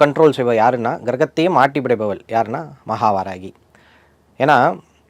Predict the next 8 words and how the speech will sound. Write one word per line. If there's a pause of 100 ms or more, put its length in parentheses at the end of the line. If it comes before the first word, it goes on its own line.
(400)
இந்த
வாராகி
இருக்கும்போது
யமன்
கூட
பக்கத்துல
வர
பயப்படுவானாம்.